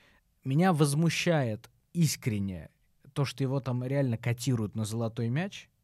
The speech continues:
Мир повидал много хороших диспетчеров.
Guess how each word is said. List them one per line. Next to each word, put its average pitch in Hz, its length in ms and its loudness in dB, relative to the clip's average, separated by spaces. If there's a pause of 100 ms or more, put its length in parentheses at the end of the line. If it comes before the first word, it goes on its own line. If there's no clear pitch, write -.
(880)
Мир 220 300 6
повидал 160 460 2
много 156 380 6
хороших 120 480 -2
диспетчеров. 101 760 -10